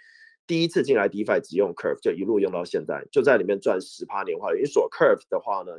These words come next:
现在年化是约五十趴，就这样一直锁着。他就觉得这个就是他想要的，这比市场上任何选择都好太多了，所以他觉得这就是他想要的。所以你今天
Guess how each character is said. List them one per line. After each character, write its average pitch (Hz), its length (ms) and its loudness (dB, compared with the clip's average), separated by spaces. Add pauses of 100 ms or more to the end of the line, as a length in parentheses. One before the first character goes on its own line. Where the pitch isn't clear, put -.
现 - 180 -6
在 101 120 -4
年 92 120 -6
化 92 160 -4
是 85 120 -14
约 87 140 0
五 82 160 -4
十 - 160 -20
趴， 80 320 -12
就 123 120 -4
这 120 100 4
样 98 100 4
一 95 40 -2
直 92 100 -2
锁 - 280 -6
着。 73 160 -10 (380)
他 175 180 0
就 175 120 8
觉 196 200 0
得 196 180 4
这 180 180 2
个 104 100 0
就 - 80 -6
是 104 100 2
他 101 120 -8
想 - 280 -12
要 82 160 -4
的， - 160 -12
这 143 140 4
比 107 140 -6
市 - 400 -6
场 - 200 -4
上 104 220 -2 (180)
任 123 180 2
何 92 100 2
选 73 200 -4
择 78 100 -4
都 90 120 0
好 - 260 -6
太 95 220 -2
多 69 260 -6
了， - 80 -10 (360)
所 117 140 0
以 - 20 0
他 107 140 -2
觉 90 120 0
得 85 40 2
这 92 140 2
就 85 120 -2
是 82 60 2
他 80 160 -8
想 - 220 -10
要 - 200 -2
的。 - 60 -14 (200)
所 175 120 2
以 156 40 6
你 123 100 6
今 165 220 -2
天 165 220 6